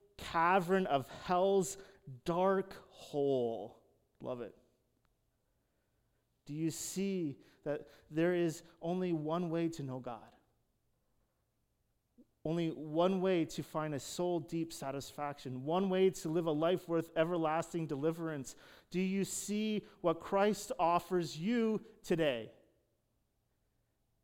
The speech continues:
See, disciples are learners of Jesus. And as a disciple of Jesus Christ, we are to be passionate people.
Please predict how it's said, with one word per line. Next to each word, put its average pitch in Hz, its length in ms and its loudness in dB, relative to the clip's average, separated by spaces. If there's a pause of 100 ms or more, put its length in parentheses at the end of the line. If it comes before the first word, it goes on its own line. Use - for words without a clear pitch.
(1300)
See, 151 160 -6
disciples 165 720 -2 (1000)
are 143 160 0
learners 147 680 -2 (420)
of 135 160 -4
Jesus. 139 560 -6
And 143 160 -6
as 147 140 -2
a 151 80 0
disciple 170 440 -2
of 151 60 -2
Jesus 139 300 -6
Christ, 156 480 -8 (300)
we 156 180 2
are 160 100 2
to 156 120 -10
be 139 200 -4 (240)
passionate 156 540 -6
people. 120 500 -10